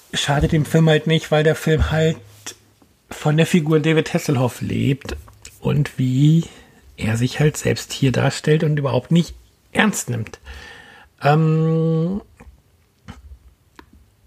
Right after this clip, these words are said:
interessant, Film hatte, ähm, tatsächlich oder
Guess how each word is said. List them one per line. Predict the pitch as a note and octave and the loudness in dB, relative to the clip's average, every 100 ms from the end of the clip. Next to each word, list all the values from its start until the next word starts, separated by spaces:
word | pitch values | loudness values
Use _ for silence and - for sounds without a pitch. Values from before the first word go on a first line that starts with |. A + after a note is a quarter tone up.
| - | -8
interessant, | E3+ D#3 D3+ - F3 A3 - - - - _ _ _ - - - _ _ _ - | -4 0 0 2 2 2 -2 -12 -12 -18 _ _ _ -20 -20 -20 _ _ _ -20
Film | - - E3 E3 F3 F3+ F3 F3+ - - _ - _ - _ - _ - - | -20 -4 4 4 4 2 -2 -8 -14 -20 _ -20 _ -20 _ -20 _ -20 -10
hatte, | - - D#3+ C3 C3 B2+ B2+ C3+ _ _ _ - - | -6 0 2 2 2 -2 -4 -8 _ _ _ -8 -2
ähm, | C#3 B2+ B2+ B2 B2 B2+ B2+ C3 - - _ _ _ _ _ _ _ - - | 0 2 0 -2 -2 -2 -4 -6 -8 -18 _ _ _ _ _ _ _ -20 -6
tatsächlich | C#3 - D3 - - C#3 - | -4 -2 -4 -4 -4 -4 -2
oder | C3+ B2+ | -2 -2